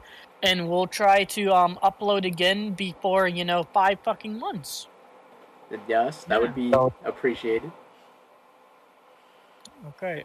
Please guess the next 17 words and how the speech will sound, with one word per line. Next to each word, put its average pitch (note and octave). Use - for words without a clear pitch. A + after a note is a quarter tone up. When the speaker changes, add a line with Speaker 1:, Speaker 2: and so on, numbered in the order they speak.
Speaker 1:
um, C#3
do, D#3
Speaker 2:
Uh, -
Speaker 1:
do -
you -
Speaker 2:
like -
and F#3+
Speaker 1:
have F#3
any F#3
Speaker 2:
subscribe. F3+
Speaker 1:
final F#3
words, F#3
Ruben? G3
Speaker 3:
Uh, A#2
I'm, A2
I'm G#2+
dope, B2